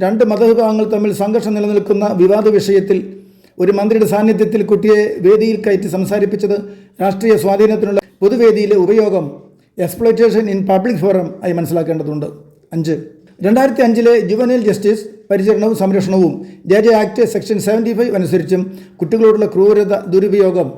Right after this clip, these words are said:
കുട്ടിയെ ഒരു സാമൂഹിക സമ്മർദ്ദത്തിന്, social and emotional pressure വിധേയമാക്കിയതും കൂടാതെ മന്ത്രിയുടെ താൽപര്യപ്രകാരം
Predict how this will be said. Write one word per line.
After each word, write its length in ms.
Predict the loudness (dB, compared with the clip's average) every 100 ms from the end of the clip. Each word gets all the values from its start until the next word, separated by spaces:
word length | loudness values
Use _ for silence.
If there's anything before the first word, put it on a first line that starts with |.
| -12 -6
കുട്ടിയെ 240 | 0 4 4
ഒരു 80 | 2 -2
സാമൂഹിക 380 | 0 0 0 0
സമ്മർദ്ദത്തിന്, 520 | 0 -2 -2 -2 -2 -6 -2 0
social 400 | 0 2 -2 -2 -8 -8 -4
and 120 | -2 0 2
emotional 460 | 2 0 0 -2 -2
pressure 320 | -2 0 -2 -4 -18 _ _ -4
വിധേയമാക്കിയതും 680 | 0 2 2 0 2 0 0 -4 -12 -20 _ -2
കൂടാതെ 360 | 2 2 2 -2 -4
മന്ത്രിയുടെ 440 | -4 2 4 4 2 0
താൽപര്യപ്രകാരം 720 | -2 0 0 0 0 0 -2